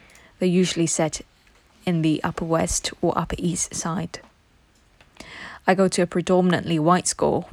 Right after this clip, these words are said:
where most students are wealthy and privileged. When I was younger, I often felt defensive when my friend asked questions about the Korean food I ate or the Korean dramas that were playing on our T V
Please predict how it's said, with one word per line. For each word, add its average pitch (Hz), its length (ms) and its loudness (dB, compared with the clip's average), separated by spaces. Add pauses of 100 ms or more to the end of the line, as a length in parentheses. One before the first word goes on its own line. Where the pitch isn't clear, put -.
(340)
where 175 160 4
most 170 260 4
students 156 600 0
are 170 80 2
wealthy 165 520 0
and 165 140 -4
privileged. - 640 -6 (880)
When 170 160 2
I 190 140 6
was 196 240 2
younger, 185 460 4 (220)
I 170 60 0
often 170 420 0
felt 165 260 -2
defensive 170 680 -2 (160)
when 160 140 -2
my 160 120 0
friend 170 300 0
asked 165 360 2
questions 175 540 -4
about 160 260 0
the 160 40 -8
Korean 170 400 0
food 170 260 -2
I 156 200 -2
ate 170 400 0 (360)
or - 120 0
the - 40 -2
Korean 165 380 0
dramas 170 480 2
that 165 140 -2
were 160 80 -2
playing 165 400 -2
on 160 120 -2
our 151 60 -4
T 160 240 -4
V 147 320 -2